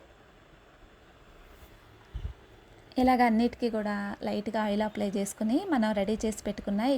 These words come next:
కుడుములు వేసుకుందాము. కుడుములు, ఉండ్రాలు, అలాగే మోదికలు కూడా. ఇలాగ అన్ని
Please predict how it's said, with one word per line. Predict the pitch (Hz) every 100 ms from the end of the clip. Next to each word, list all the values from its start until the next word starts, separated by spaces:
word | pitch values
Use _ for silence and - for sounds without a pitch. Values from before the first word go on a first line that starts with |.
| -
కుడుములు | 208 196 202 202
వేసుకుందాము. | 196 - 190 190 190 269 -
కుడుములు, | 214 202 202 202 196
ఉండ్రాలు, | 190 202 190 190 202
అలాగే | 190 190 202
మోదికలు | 190 185 - 190 190
కూడా. | 202 349 508 - - - - - - - - - - - - - - - - - - - - - - - - - - - - - - - - - - - - - -
ఇలాగ | 254 240
అన్ని | 214